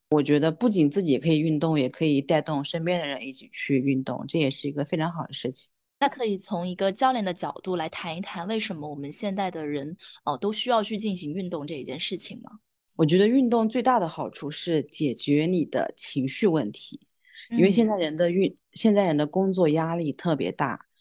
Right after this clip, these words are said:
Speaker 1: 比如说从早上九点钟上到晚上九点、十点的都有。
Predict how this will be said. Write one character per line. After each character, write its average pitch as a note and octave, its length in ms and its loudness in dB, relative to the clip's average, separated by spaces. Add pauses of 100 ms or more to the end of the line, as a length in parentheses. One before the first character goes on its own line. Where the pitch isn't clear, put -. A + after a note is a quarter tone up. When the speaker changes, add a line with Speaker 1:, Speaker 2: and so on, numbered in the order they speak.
(240)
Speaker 1:
比 D3 100 0
如 D3+ 120 4
说 E3 460 0
从 E3 240 2
早 D3+ 140 4
上 D#3 140 2
九 C#3+ 140 0
点 C#3+ 200 0
钟 D#3 200 0
上 D#3 160 -2
到 D3 140 2
晚 A#2 100 0
上 C#3+ 160 -2
九 C#3+ 180 2
点、 C#3+ 200 -2
十 C#3 160 -6
点 C#3 160 0
的 B2 100 -4 (160)
都 D#3+ 160 2 (140)
有。 - 240 -4